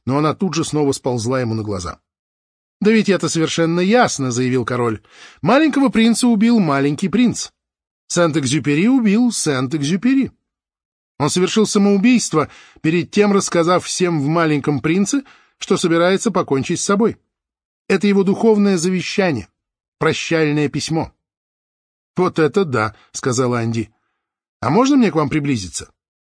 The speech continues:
Она придвинула свой стул поближе к трону Изара. Я сделал то же самое, не переставая вглядываться в лицо короля. Я не мог избавиться от ощущения, что уже не раз с ним где-то встречался. Где и когда?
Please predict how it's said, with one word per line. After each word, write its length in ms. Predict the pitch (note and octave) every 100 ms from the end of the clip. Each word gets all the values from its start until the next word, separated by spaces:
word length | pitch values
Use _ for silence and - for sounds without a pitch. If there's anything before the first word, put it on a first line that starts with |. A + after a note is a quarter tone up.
| _ _ _ _ _ _
Она 220 | A2+ E3+
придвинула 460 | G3+ F#3 G3 G3+ F#3
свой 200 | F3 F3
стул 240 | - A3
поближе 380 | F#3+ D3 F3 E3
к 60 | C#3+
трону 340 | C#3+ D3 D3
Изара. 400 | D3 G#2 E2 D2 _ _ _ _ _ _
Я 160 | A#2 D#3+
сделал 280 | D3+ F3 C#3
то 120 | D3+
же 120 | C3
самое, 360 | - E3 F#3+ F3+
не 120 | D3+
переставая 520 | C3+ C3 C3 B2 C3
вглядываться 540 | A2 B2 C3 C#3+ -
в 60 | C#3+
лицо 280 | B2+ - A#2+
короля. 420 | A#2+ G#2+ E2+ D2 _ _ _ _ _ _ _
Я 100 | D2+
не 100 | F2+
мог 220 | B2+ G3
избавиться 480 | F3 C3+ F3 E3 -
от 120 | C3
ощущения, 580 | C3 - A#2 - G3 G3
что 200 | F3 D#3
уже 180 | D#3 D3+
не 140 | D3
раз 260 | C3 D3 -
с 80 | -
ним 180 | D#3+ B2+
где-то 300 | A#2 C3 B2
встречался. 580 | - G#2 - E2+ - - _ _ _ _ _ _
Где 400 | E2 E2 B2 D#3
и 40 |
когда? 600 | D3+ D3+ B2+ B2 A2 E2